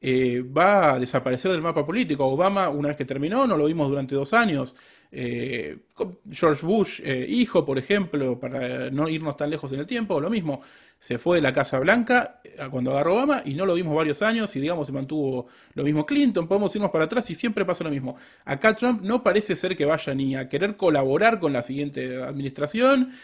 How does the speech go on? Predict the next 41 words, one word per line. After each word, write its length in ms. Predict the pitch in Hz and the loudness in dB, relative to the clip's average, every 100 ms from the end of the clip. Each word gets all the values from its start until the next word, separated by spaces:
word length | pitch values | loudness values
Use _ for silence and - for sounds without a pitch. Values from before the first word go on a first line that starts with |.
| - | -20
sino 340 | - - 208 - | -8 -2 -2 2
que 80 | 180 | 2
va 100 | 196 | 2
a 40 | |
seguir 300 | - 208 233 | 2 0 0
teniendo 240 | 180 226 | 0 0
un 100 | 165 | -2
rol 220 | 143 143 139 | 2 2 2
de 80 | 127 | 2
liderazgo 880 | 127 123 127 156 156 147 160 214 - - _ - | 4 2 2 2 2 2 0 0 -6 -20 _ -4
porque 240 | 156 170 | -4 -4
fue 160 | - 302 | -4 0
generando 380 | 240 208 175 156 | 2 2 2 2
una 120 | 139 | 2
base 260 | 139 - | 0 -2
electoral 580 | 131 127 131 135 156 160 | -6 -4 0 2 2 2
y 60 | 151 | 0
una 160 | 135 | -2
base 260 | 139 143 139 | -2 -4 -4
de 300 | 131 123 127 | -4 -2 -4
apoyo, 580 | 135 165 175 - 202 220 - _ _ _ | -4 -2 -4 -2 -2 -4 -14 _ _ _
eh, 640 | 139 123 127 135 127 123 - | -4 -2 -2 -2 -4 -6 -4
que 440 | 127 123 120 110 | -4 -2 -4 -8
está 220 | 131 - 277 | -4 0 0
de 80 | |
su 160 | 240 220 | 0 0
lado 280 | 262 269 226 | 2 2 2
y 60 | |
no 80 | 190 | 0
está 300 | 202 - 220 | -4 2 2
del, 500 | 214 160 139 135 135 - | 4 0 -4 -6 -6 -8
y 100 | 147 | -4
no 160 | 151 | -4
tiene 220 | 180 220 196 | -2 -2 0
ganas 260 | 196 180 | 0 0
de... 280 | 151 135 127 - - _ _ | 2 2 -2 -10 -20 _ _
De 80 | 139 | -2
negociar 340 | 143 151 - 190 | 0 0 0 -2
con 80 | 180 | -2
los 80 | 185 | 2
demócratas. 600 | 262 226 127 107 110 - | 2 2 -2 -6 -10 -16